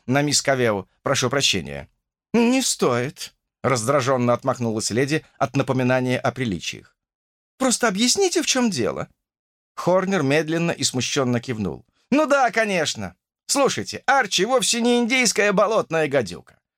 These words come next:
Насколько мне известно, их вообще не существует. Просто его так называли на выставке в Чикаго.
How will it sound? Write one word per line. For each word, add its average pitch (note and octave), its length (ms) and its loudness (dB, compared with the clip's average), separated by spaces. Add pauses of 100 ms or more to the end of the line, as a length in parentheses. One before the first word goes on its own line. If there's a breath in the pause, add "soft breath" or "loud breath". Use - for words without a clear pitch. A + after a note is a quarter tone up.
(160)
Насколько A#3+ 400 2
мне A#3+ 160 2
известно, A3+ 400 2
их A3 200 -4
вообще A3+ 360 0
не D3 140 0
существует. - 720 -4 (300)
Просто C4+ 260 2
его C#4 200 4
так B3 200 -2
называли A#3 440 2
на A3+ 160 2
выставке A3 440 -4
в F#3 60 -4
Чикаго. - 500 -4